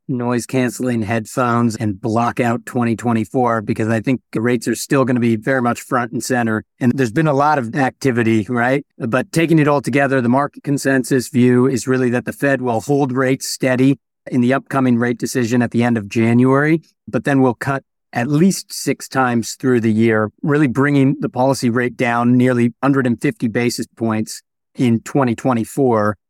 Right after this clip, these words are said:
if each cut is twenty-five basis points. And while the Fed has also signaled that hikes are off the table, it is in cutting mode, and that they will cut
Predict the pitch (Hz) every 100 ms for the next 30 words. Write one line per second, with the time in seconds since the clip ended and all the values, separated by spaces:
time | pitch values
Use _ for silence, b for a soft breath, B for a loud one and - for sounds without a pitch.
0 | _ - 117 98 - 143 117 - 131 123
1 | - 113 107 98 - - 143 120 135 120
2 | 104 123 113 110 - 110 107 - _ _
3 | _ _ _ - 120 127 - 135 131 -
4 | 165 170 135 131 143 143 131 - 139 131
5 | 135 127 117 120 117 107 - b b -
6 | 143 156 - 156 147 131 139 139 139 135
7 | 135 127 117 123 135 127 123 135 135 131
8 | 131 127 127 135 _ _ _ - 123 123
9 | 123 131 120 123 117 151 139 - 143